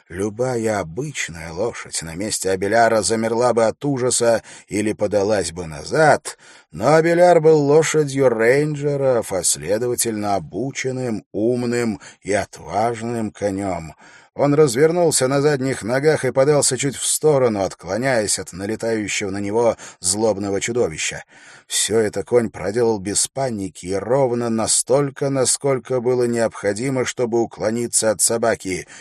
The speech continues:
не больше и не меньше. Хорошие инстинкты,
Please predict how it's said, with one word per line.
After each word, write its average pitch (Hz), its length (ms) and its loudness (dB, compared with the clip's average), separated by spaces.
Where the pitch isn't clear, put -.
не 110 320 0
больше 139 640 0
и 82 160 -10
не 87 160 -8
меньше. 123 580 -6
Хорошие 90 520 -6
инстинкты, 87 760 -8